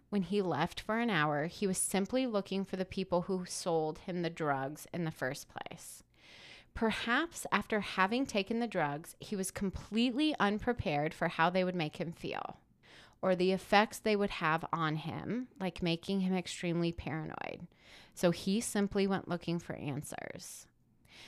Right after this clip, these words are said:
Maybe he did owe these guys some money for the drugs and originally only escaped with the jaw injury and the ruptured eardrum, but now,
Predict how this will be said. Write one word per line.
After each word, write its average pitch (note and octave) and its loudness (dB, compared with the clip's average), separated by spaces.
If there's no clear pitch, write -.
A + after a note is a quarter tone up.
Maybe E3 2
he A#3 2
did A3 4
owe D4+ 6
these F3 2
guys C3+ 2
some D#3 -2
money C#3 -2
for - -6
the D3 -4
drugs G2+ -2
and F#3 4
originally G3 2
only F#3+ 0
escaped F3 0
with F3+ -8
the F3+ -4
jaw F3+ 0
injury F3 0
and E3 2
the E3 0
ruptured E3 0
eardrum, E3+ 0
but F#3 2
now, G3+ 2